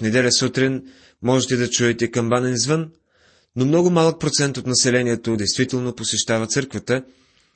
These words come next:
и още по-малко биват достигнати с Божието Слово. В някои хотели дори вече има раздадени библии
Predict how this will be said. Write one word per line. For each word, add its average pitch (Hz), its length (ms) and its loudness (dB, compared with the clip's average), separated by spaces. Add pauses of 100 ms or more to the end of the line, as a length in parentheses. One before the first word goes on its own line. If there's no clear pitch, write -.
(400)
и 113 140 0
още 160 240 2
по-малко 127 600 2
биват 113 320 0
достигнати 104 760 -2
с 104 240 -2
Божието 98 400 -2
Слово. 90 460 0 (2500)
В 95 280 -4
някои 120 280 0
хотели 147 580 0 (260)
дори 127 520 2
вече 120 540 0 (600)
има 127 440 0 (720)
раздадени 113 580 0
библии 143 580 0